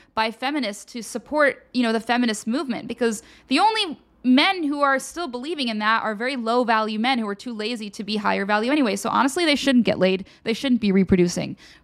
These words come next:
Uh, we only need, uh, we need top quality people at this point in time. Uh, so anyways, that was the second part of this. I just wanted to point out that it's not just women who are waking up. It takes two to tango,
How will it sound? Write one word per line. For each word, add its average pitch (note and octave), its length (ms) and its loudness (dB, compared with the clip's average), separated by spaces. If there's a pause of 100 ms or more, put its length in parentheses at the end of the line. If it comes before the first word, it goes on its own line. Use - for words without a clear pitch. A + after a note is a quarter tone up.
(140)
Uh, G3+ 320 2
we A#3 100 -4
only B3+ 240 0
need, B3 380 0
uh, G#3 220 4
we A3+ 120 -4
need A#3+ 200 -2
top B3+ 240 0
quality B3 360 0
people G3 360 0
at E3 120 2
this G3 160 -4
point F#3 280 2
in F3+ 100 -2
time. D#3+ 300 -6 (560)
Uh, A3 320 4
so D4 240 -8
anyways, A3 500 -6 (680)
that B3+ 180 2
was C#4 120 -2
the C4 60 -8
second G#3+ 300 -6
part F#3 160 -4
of F#3 60 0
this. F#3 200 0
I G3+ 60 2
just C4 180 2
wanted C#4 240 4
to - 60 -4
point A3+ 180 2
out G3 220 2
that F#3+ 180 -2 (200)
it's - 160 -12
not E4+ 120 -2
just F#4+ 160 -2
women C#4 220 6
who C#4 80 6
are C#4 100 4
waking C4 320 0
up. A3+ 160 2
It A3 120 -6
takes - 260 -10 (160)
two D4+ 160 -2
to D#4+ 80 2
tango, G3 540 2